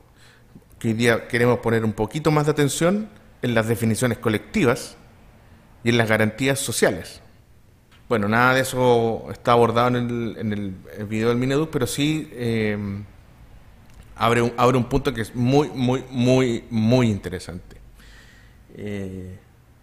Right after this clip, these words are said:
bueno, esta cosita, este video, costó trescientos millones de pesos.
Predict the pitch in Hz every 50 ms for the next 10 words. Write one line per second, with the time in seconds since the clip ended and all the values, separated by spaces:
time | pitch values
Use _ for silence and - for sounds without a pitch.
0 | _ _ _ _ _ _ - 139 131 131 - 160 - 190 180 185 170 208 190 180
1 | 208 254 214 151 135 - 175 165 151 139 143 139 139 170 208 180 - - 123 -
2 | - 160 151 143 - - 156 143 139 151 139 135 131 131 123 120 117 113 95 98
3 | 95 - -